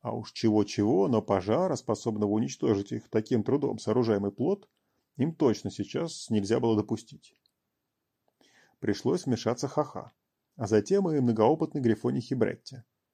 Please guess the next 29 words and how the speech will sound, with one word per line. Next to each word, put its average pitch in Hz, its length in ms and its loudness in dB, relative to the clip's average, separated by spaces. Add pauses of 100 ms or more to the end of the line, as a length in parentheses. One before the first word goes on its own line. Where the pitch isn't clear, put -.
(880)
Вдвоём, 104 540 2
строгостью 117 560 0
и - 20 2
лаской, 147 460 -2
им 139 100 -4
с - 40 -18
трудом 127 420 2
удалось 127 340 2
утихомирить 123 580 0
разбушевавшуюся 110 840 -2
Табиту. 120 520 -4 (1080)
И 110 120 -2
то 123 160 2
сказать, 123 540 0 (560)
вода 135 320 2
прибывала 147 540 6
и 156 60 0
прибывала. 143 640 -2 (300)
Ситуация 127 540 0
становилась 120 460 -2
всё - 200 -2
напряжённее, 101 720 -2 (340)
и 110 120 0
нервы 107 360 0
у 165 40 -4
кого-то 165 380 0
начинали 139 500 0
потихоньку 139 540 -2
сдавать. 147 500 -4